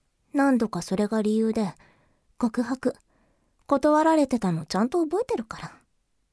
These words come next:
だから、一緒にいさせてもらえる。それで私は満足。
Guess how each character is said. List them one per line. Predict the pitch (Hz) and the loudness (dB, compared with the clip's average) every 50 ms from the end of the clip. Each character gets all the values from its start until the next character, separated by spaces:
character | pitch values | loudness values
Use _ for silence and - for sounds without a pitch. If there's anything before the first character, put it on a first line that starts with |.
| _ _ _ _ _ _ _ _ _ _ _ _ _ _ _ _ _ _ _ _ _ _ _ _ _ _ _ _ _ _ _ _ _ _ _ _ _ _ | _ _ _ _ _ _ _ _ _ _ _ _ _ _ _ _ _ _ _ _ _ _ _ _ _ _ _ _ _ _ _ _ _ _ _ _ _ _
だ | - 208 214 | -4 -4 -4
か | 214 - 202 170 | -4 -6 -8 -6
ら、 | 175 185 185 - - _ _ _ _ _ _ _ _ _ _ _ | -6 -6 -6 -8 -12 _ _ _ _ _ _ _ _ _ _ _
一 | - 202 | 0 0
緒 | 196 - - - 240 240 | 0 -2 0 2 2 4
に | 233 226 220 214 | 4 4 2 2
い | |
さ | 220 - 262 254 | 0 -2 -4 -2
せ | - 262 | -2 -2
て | - 254 | 0 2
も | 247 240 247 247 | 2 2 2 2
ら | 254 262 269 | 0 0 -2
え | 269 | -2
る。 | 269 320 - - _ _ _ _ _ _ _ _ _ _ _ _ _ _ _ _ _ | -2 -4 -4 -6 _ _ _ _ _ _ _ _ _ _ _ _ _ _ _ _ _
そ | - - 214 196 | -6 -4 -2 0
れ | 202 214 220 | 0 0 2
で | 233 233 | 2 2
私 | 226 226 220 - 262 - - 247 | 0 0 -2 -2 -4 -2 -2 0
は | 247 240 | 0 2
満 | 226 240 277 330 370 | 2 2 0 -2 -2
足。 | - 339 - - - - | -4 -6 -6 -8 -14 -16